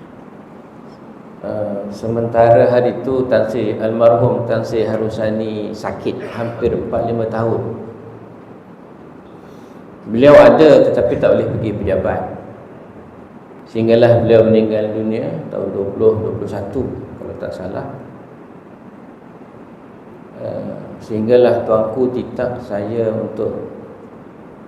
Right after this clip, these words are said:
dipanggil menanggung kerja. Termasuklah terbaru, Datuk Seri Wan Zahidi pun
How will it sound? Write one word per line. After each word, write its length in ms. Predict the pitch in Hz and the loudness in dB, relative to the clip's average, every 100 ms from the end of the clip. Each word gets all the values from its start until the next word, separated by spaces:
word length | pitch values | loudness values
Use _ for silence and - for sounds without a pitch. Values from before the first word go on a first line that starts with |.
| - - - - - - - - | -20 -20 -20 -20 -20 -20 -18 -10
dipanggil 800 | 98 104 104 104 117 117 113 - - - - - | -6 -2 -2 0 2 2 0 -4 -10 -16 -18 -6
menanggung 560 | 110 120 123 131 131 | 0 2 2 2 2
kerja. 320 | 127 101 - 98 - - - - - - - - - - - - - - - - - - - - - - - - | 0 -2 -6 -8 -10 -16 -18 -20 -20 -20 -20 -20 -20 -20 -20 -20 -20 -20 -20 -20 -20 -20 -20 -20 -20 -20 -20 -8
Termasuklah 560 | 117 113 160 123 120 | -2 4 6 6 6
terbaru, 400 | 131 127 123 123 - - - - - 104 113 - | 6 6 4 2 -2 -6 -10 -14 -14 -12 -12 -6
Datuk 320 | 113 113 127 | -6 -2 -2
Seri 160 | - 113 | -2 0
Wan 240 | 113 110 | 4 4
Zahidi 400 | 110 110 117 123 | 4 0 0 -4
pun 480 | 120 131 131 120 113 | -4 -2 0 0 -6